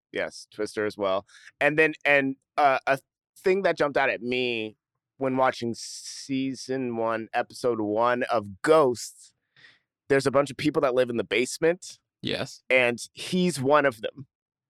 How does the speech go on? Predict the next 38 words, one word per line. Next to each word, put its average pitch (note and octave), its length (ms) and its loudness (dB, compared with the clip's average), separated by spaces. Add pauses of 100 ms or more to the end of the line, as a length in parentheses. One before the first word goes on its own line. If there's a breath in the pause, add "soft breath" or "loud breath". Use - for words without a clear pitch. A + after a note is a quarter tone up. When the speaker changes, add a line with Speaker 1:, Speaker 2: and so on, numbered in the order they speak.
(120)
Speaker 1:
but E3 240 6
just G#3 260 6
in F#3+ 80 4
that D#3+ 180 6
episode. A2 460 0 (200)
And F#3 120 6
he, G3 180 6
and F#3 120 8
he's F#3 160 6
not F#3+ 220 8
even, F#3+ 220 2
like, E3 280 4
a D#3+ 120 4
featured E3 500 -2
role. D#3+ 300 8
He's D3 200 0
just - 420 4 (480)
there, D3+ 520 10 (100)
and F#3+ 120 6
you're F3+ 120 8
like, D#3+ 300 8
Speaker 2:
He's G#2 120 -2
just G2+ 200 -4
there. G2+ 360 0 (300)
Speaker 1:
it's E3+ 160 0
a E3+ 80 4
cool, E3 280 4
like, C3+ 180 4
nod B2 260 2
Speaker 2:
Is A#2 40 2
that G2+ 140 0
a - 40 -4
Speaker 1:
to, - 100 0
I, G#2 40 8
I G#2+ 80 6
Speaker 2:
callback? E3+ 200 8
Speaker 1:
imagine, D3+ 540 6
uh, B2 100 2